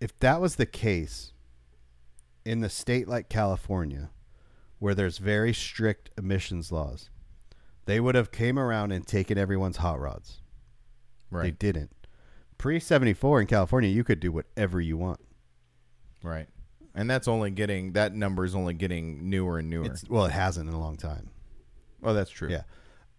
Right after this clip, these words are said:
Speaker 2: For a while it was.
Speaker 1: Yeah.
Speaker 2: It was, it was tracking pretty well, but then it didn't.
Speaker 1: Yeah. So if you take, if you, no, like, if, who's gonna go buy, like, a brand new car, right? Who cares if it's,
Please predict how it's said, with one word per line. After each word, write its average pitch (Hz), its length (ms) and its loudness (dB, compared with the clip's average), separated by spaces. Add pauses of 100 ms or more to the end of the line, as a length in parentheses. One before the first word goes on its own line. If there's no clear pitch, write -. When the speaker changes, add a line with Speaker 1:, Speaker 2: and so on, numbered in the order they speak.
Speaker 2:
For 214 140 10
a 214 60 12
while 143 220 10
it 95 80 4
was. 85 260 2
Speaker 1:
Yeah. 101 60 -2
Speaker 2:
It - 20 0
was, 101 220 -2
it 113 80 0
was 117 120 2
tracking 104 380 4
pretty 95 160 2
well, 80 220 0
but 73 140 -6
then 76 140 -4
it 69 60 -8
didn't. 107 100 -2
Speaker 1:
Yeah. 82 160 -2
So 123 640 4 (1300)
if 127 140 -6
you 113 80 0
take, 147 460 0 (1160)
if - 200 -8
you, 123 120 -2 (260)
no, 135 360 2
like, 127 260 -2 (180)
if, 117 160 -6 (140)
who's 190 260 4
gonna 170 160 4
go 131 140 4
buy, 117 240 2
like, 110 180 0
a 104 180 0
brand 117 360 2
new 113 100 2
car, 90 300 2
right? 90 220 -2 (260)
Who 127 100 0
cares 123 300 0
if 104 100 0
it's, - 220 -4